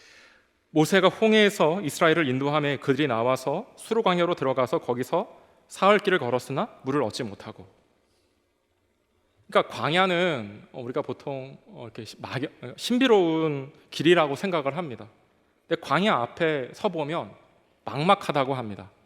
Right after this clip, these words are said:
그러니까 광야가 가지고 있는 특징이 뭐냐면 여기가 거기 같고요. 거기가 여기 같습니다.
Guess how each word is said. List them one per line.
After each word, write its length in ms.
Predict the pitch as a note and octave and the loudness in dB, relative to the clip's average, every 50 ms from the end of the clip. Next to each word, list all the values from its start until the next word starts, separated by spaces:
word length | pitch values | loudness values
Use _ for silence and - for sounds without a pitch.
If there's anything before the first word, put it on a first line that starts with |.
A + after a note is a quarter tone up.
| _ _ _ _ _ _ _ _ _ _ _ _ _ _ _ _ _ _ _ _ _ _ _ | _ _ _ _ _ _ _ _ _ _ _ _ _ _ _ _ _ _ _ _ _ _ _
그러니까 220 | - D#3+ - - | -10 -10 -8 -8
광야가 340 | - - D#3 G3 A3+ A3 G#3 | -4 0 2 2 6 6 6
가지고 400 | - - B2 A#2 - E3+ E3+ E3+ | 6 6 -2 2 2 0 2 2
있는 140 | E3 D#3 D3 | 0 -2 -2
특징이 320 | - - - - A3 G#3+ | -6 -10 -4 -2 0 0
뭐냐면 680 | E3+ A#2 A2 A#2 A#2+ A#2+ B2 D3 D#3 A#2 F#2 F#2+ F#2+ _ _ _ _ _ _ _ _ _ _ _ _ | 0 -2 -2 -4 -4 -4 -4 -4 -6 -6 -8 -14 -20 _ _ _ _ _ _ _ _ _ _ _ _
여기가 460 | B2 B2 A#2+ C#3+ D3 G3 G#3+ F#3+ F3+ | -2 0 0 0 0 -2 0 -2 -2
거기 320 | - - B2 A#2+ A#2+ C#3+ | -4 -2 -6 -4 -4 -4
같고요. 460 | B2+ B2 A2 - - A#2 A2 A2 G2+ G2+ _ _ _ | -6 -6 -10 -10 -14 -14 -14 -14 -18 -20 _ _ _
거기가 460 | - - B2 C3 B2+ F3+ F3 F#3 E3 | -8 -6 -6 -2 0 0 2 2 0
여기 240 | A2+ G2+ A2 B2 C#3 | 0 -2 -4 -4 -6
같습니다. 420 | B2 G2+ - - A2 F#2+ F#2 - | -8 -8 -12 -16 -20 -20 -20 -20